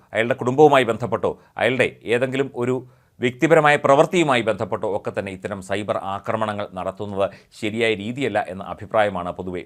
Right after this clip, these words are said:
ഉയരുന്നത്. ഈ രീതി ഇനിയും തുടരും എന്ന് തന്നെയാണ് ഇത് കാണുമ്പോൾ തോന്നുന്നത്. ഷമി തിലകനെ പോലെ എല്ലാത്തിനും ശക്തമായ മറുപടി കൊടുക്കാൻ എല്ലാവർക്കും പറ്റി എന്നിരിക്കില്ല. പക്ഷേ ഈ വിഷയത്തിൽ ശക്തമായ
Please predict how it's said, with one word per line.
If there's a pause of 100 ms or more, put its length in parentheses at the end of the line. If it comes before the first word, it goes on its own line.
ഉയരുന്നത്. (540)
ഈ
രീതി
ഇനിയും
തുടരും
എന്ന്
തന്നെയാണ്
ഇത്
കാണുമ്പോൾ
തോന്നുന്നത്. (320)
ഷമി
തിലകനെ
പോലെ (120)
എല്ലാത്തിനും (120)
ശക്തമായ (100)
മറുപടി (320)
കൊടുക്കാൻ (100)
എല്ലാവർക്കും
പറ്റി (100)
എന്നിരിക്കില്ല. (380)
പക്ഷേ (440)
ഈ
വിഷയത്തിൽ (160)
ശക്തമായ